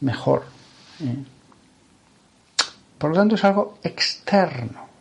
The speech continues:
la ayuda que va a recibir un papa, aunque sea pecador. Pero claro, cuanto más pecador sea, más difícil va a ser que reciba una iluminación, que la entienda, que no la manche.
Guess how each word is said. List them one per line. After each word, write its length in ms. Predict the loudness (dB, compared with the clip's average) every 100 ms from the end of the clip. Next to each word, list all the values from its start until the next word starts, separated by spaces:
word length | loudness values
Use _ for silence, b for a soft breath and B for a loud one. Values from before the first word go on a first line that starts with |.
| _ -8
la 100 | -2
ayuda 340 | 2 4 2 2
que 100 | 0
va 100 | 0
a 20 |
recibir 300 | 0 -2 -2
un 60 |
papa, 240 | -2 -4 -4
aunque 280 | 2 2 2
sea 200 | 2 2
pecador. 480 | 0 -2 0 0 -4 -14 -20 _ _ _ _ _ _ _ _ _ -6
Pero 180 | -4 2
claro, 300 | 6 6 2 B B B -4
cuanto 300 | -4 -2 0
más 200 | -2 0
pecador 400 | 0 2 2 0
sea, 220 | 0 2
más 300 | 2 0 -4
difícil 480 | -6 -2 -2 0 0
va 320 | 0 0 -4
a 60 | -6
ser 320 | -2 -4 -2
que 140 | -4
reciba 340 | -4 -4 -2 -2
una 160 | 0
iluminación, 880 | -2 -2 -4 -6 -12 -6 -4 -4 -8 -16 _ -20 -20 -20 -20 -20 -20 -20 -20 -6
que 140 | -2
la 120 | -2
entienda, 840 | -2 -4 -2 2 2 0 -4 -12 -16 -20 -20 -20 -20 _ _ -6
que 140 | 0
no 140 | 2 2
la 160 | 0
manche. 600 | -2 -2 -2 -2 -6 -12